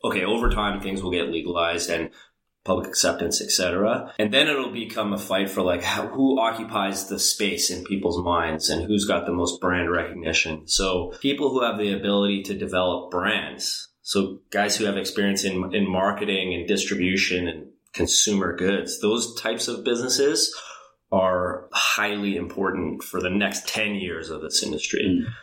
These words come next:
Speaker 1: So yeah, to answer your question, um, ma-, massively think that ancillary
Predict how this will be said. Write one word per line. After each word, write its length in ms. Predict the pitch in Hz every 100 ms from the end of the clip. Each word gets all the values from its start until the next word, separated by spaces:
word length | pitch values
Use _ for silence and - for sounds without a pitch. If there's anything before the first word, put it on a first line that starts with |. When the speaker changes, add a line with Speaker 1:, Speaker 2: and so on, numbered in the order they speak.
| -
Speaker 1:
So 360 | - 117 107
yeah, 260 | 104 120 92
to 120 | -
answer 220 | 107 104
your 80 | 98
question, 640 | 110 107 - 107 101 98 -
um, 800 | 95 92 90 90 87 - - -
ma-, 440 | 104 98 98 98
massively 920 | 101 95 98 98 - 92 95 92 90
think 360 | 90 - 90 87
that 240 | 85 - -
ancillary 800 | 87 - 104 98 95 92 87